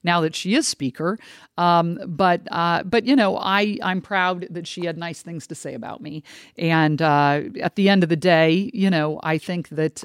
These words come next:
um, it's important, uh, whether it's Senator Lugar, whether it's the various mayors we've had here in Indianapolis,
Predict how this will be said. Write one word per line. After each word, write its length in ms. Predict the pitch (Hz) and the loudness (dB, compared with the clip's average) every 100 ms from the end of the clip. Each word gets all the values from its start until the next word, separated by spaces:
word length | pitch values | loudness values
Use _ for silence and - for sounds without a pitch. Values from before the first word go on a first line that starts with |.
| - | -6
um, 280 | 160 156 151 - _ | -4 -4 -6 -14 _
it's 180 | - 175 | -2 0
important, 680 | 202 - 202 208 190 190 - - | 0 2 2 2 2 0 -4 -6
uh, 400 | 160 165 160 160 - - | 0 2 2 0 -4 -4
whether 300 | 180 170 165 | 0 2 0
it's 120 | - | 0
Senator 260 | 202 202 | 2 4
Lugar, 380 | 185 185 185 185 | 4 4 4 4
whether 300 | 175 165 165 | 2 2 0
it's 140 | 165 - | -4 -6
the 100 | 151 | -4
various 420 | 180 180 175 - | -2 0 -2 -4
mayors 320 | 170 165 165 | -4 -2 -2
we've 160 | 165 156 | -6 0
had 220 | 165 160 | 0 0
here 160 | 170 | -2
in 60 | 165 | -2
Indianapolis, 680 | 156 147 156 156 170 156 | -4 -4 -2 -2 0 -2